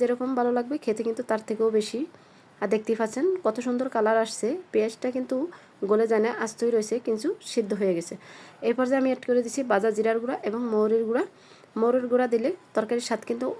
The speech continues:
বহুগুণে বেড়ে যায়। আপনারা চাইলে দিতে পারেন, বাজার থেকে একসাথে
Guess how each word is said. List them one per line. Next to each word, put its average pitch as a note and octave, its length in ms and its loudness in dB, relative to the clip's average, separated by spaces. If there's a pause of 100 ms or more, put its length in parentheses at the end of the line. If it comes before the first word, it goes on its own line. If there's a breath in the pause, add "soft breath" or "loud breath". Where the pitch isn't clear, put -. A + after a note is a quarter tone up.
(260)
বহুগুণে A#3 380 0
বেড়ে G#3+ 220 2
যায়। C#4+ 120 0 (500 loud breath)
আপনারা A3+ 300 2
চাইলে A3+ 260 2
দিতে G#3+ 220 0
পারেন, A3+ 180 2 (680)
বাজার G#3 280 2
থেকে A3+ 180 0 (540)
একসাথে G#3+ 320 -4